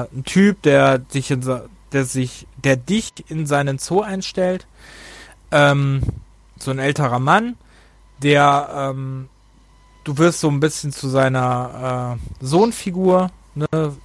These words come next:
Der wird so ein bisschen zu deiner Vaterfigur. Und,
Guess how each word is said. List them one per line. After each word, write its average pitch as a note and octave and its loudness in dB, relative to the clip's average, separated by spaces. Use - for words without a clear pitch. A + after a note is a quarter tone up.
Der D3 4
wird C#3+ -2
so D3 2
ein C#3 0
bisschen C3+ -4
zu - -10
deiner B2 -4
Vaterfigur. D#3+ -2
Und, C#3 2